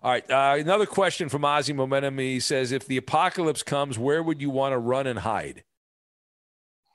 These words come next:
Uh, I think Australia might be good, although after all these lockdowns recently, I don't know about Australia. Is there some kind of weird island out in the middle? What about Guam? Could I go to Guam? Would that be okay? I don't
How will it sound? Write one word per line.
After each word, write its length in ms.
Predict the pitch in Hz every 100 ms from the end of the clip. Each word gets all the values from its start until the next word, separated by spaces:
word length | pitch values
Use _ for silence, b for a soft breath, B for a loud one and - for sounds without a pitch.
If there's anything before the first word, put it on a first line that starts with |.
| _ -
Uh, 360 | - 294 381 403
I 40 | 440
think 160 | - _ - _ -
Australia 680 | 262 285 - - 196 226 214
might 260 | 160 156 147
be 80 | 147
good, 160 | 147
although 260 | 160 175 170
after 280 | 185 190 160
all 100 | 151
these 180 | 135
lockdowns 640 | 123 131 147 - 131 113 120
recently, 340 | 113 127 117
I 60 | 123
don't 120 | 123
know 80 | 123
about 240 | 110 104
Australia. 500 | 110 - 120 123 107
Is 140 | 113 120
there 100 | 143
some 200 | 180 170
kind 200 | 165 151
of 80 |
weird 260 | 131 135 147
island 440 | 127 127 139 135
out 140 | 123 127
in 40 |
the 60 | 117
middle? 240 | 120 123 B B B -
What 160 | 175
about 440 | 185 175 160 156 117
Guam? 580 | 120 123 123 117 82
Could 160 | 80 123
I 40 |
go 120 | 123 143
to 100 | 120
Guam? 640 | 107 117 123 127 135 135
Would 120 | 123
that 200 | 127 135
be 120 | 143
okay? 580 | 143 143 147 147 156 143 131 _ _ _
I 80 | 123
don't 120 | 107